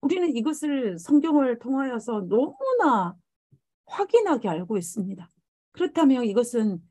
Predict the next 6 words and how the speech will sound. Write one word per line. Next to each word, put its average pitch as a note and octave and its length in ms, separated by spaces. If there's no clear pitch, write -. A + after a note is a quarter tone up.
전적으로 C4+ 800
누구의 A3+ 580
은혜이냐면 F#3+ 680
하나님의 A#4 520
은혜라는 F3 400
것을 F3 320